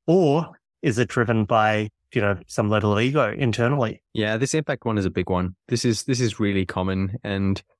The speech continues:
Speaker 2: it brings me back, it reminds me of the work by the,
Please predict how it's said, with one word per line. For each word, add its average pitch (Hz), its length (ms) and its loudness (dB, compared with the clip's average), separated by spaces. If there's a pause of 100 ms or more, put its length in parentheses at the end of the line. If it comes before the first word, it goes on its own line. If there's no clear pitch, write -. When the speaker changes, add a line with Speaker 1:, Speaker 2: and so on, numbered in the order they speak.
(160)
Speaker 2:
it - 140 -4
brings 147 380 -2
me 135 100 2
back, 110 320 -4
it 131 160 0
reminds 110 480 -2
me 92 160 0
of 95 460 -4
the 101 160 2
work 95 420 -2
by 95 460 -2 (400)
the, 92 640 0